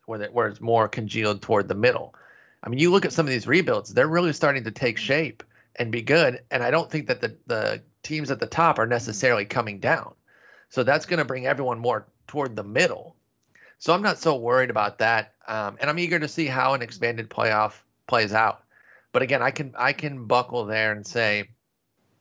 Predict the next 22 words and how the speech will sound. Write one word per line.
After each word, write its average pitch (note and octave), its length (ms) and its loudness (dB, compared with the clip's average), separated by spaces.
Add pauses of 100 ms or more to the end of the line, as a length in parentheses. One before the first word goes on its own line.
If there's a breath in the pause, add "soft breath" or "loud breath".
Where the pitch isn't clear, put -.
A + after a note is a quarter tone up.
(120)
I'll, A2 260 0
I'll, G#2+ 440 2
I'll G#2 180 0
push A#2+ 400 2
on G#2+ 160 0
that G#2 240 0
and G2+ 100 -10
s-, - 120 -14 (200)
and, G#2+ 140 -2
and G#2+ 140 -8
let G#2+ 200 -2
expanded A2 400 -4
playoffs A2 380 2
come G#2 220 -4
too, A2 400 0 (500 soft breath)
as A#2+ 160 -4
long A#2 220 4
as A2 100 -6
we A2+ 80 -4
can G#2 160 -8
get G#2 180 -4
some, G#2 440 -6